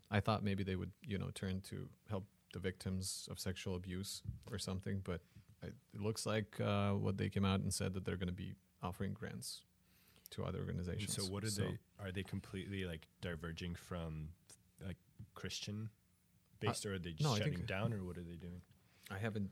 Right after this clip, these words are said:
Speaker 1: uh, read the article in depth. I was just, uh, seeing that they're gonna be helping out other causes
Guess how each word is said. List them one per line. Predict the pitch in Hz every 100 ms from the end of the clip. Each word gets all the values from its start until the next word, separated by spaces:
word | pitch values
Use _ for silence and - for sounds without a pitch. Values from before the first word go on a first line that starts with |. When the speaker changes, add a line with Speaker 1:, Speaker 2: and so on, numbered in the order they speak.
| -
Speaker 1:
uh, | 98 95
read | 95 95 92 101
the |
article | 95 95 95 90
in | 90
depth. | 90 -
I | 95
was | 95
just, | - - - -
uh, | 98 101
seeing | 98 98 90
that | 90
they're | 92 98 - -
gonna | 98
be | 92 95
helping | 90 107 104 113
out | 101 95 92 - _ _
other | - 95 92
causes | 92 - 92 92 95 98 -